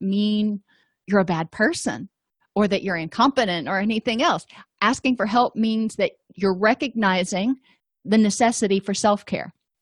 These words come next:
which takes us to our Bill of Rights. And we've made, or we've talked about making a Bill of Rights in other classes,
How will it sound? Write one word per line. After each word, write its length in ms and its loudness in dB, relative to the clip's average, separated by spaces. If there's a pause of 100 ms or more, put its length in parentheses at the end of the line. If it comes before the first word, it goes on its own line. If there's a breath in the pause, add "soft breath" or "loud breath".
(480 loud breath)
which 180 2
takes 240 4
us 120 -2
to 100 0
our 120 6
Bill 220 0
of 140 -4
Rights. 500 -2 (760 soft breath)
And 320 2
we've 220 2
made, 560 4 (140)
or 180 2
we've 160 0
talked 380 2
about 380 4
making 300 0
a 60 0
Bill 160 2
of 140 -2
Rights 380 2
in 280 0
other 240 2
classes, 640 0